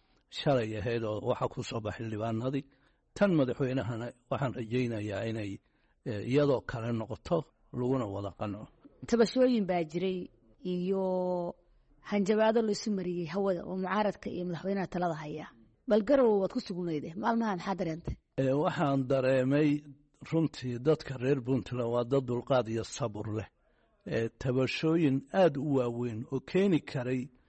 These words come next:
Speaker 1: inay xabadi dhacdo oo magaalada laga qaxo oo la israayo, ee, baa jiray. Laakiin runtii nimanka musharaxiinta ah, ee, khaasatan garabkooda hubeysan,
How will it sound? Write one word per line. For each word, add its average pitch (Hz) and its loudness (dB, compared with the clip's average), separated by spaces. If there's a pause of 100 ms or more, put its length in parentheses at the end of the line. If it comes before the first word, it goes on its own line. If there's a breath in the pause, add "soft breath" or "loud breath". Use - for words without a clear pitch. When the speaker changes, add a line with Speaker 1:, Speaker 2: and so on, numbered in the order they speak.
(240)
Speaker 1:
inay 170 2
xabadi 135 2
dhacdo 123 0
oo 131 0
magaalada 147 4
laga 127 2
qaxo - -6
oo 123 2
la 120 0
israayo, 113 -4 (540)
ee, 107 -2 (800 soft breath)
baa 127 4
jiray. 127 2 (500)
Laakiin 127 0 (400)
runtii 139 0
nimanka 135 2
musharaxiinta 123 -2
ah, 104 -4 (500)
ee, 107 -4 (240)
khaasatan 131 0
garabkooda 120 0
hubeysan, 117 -2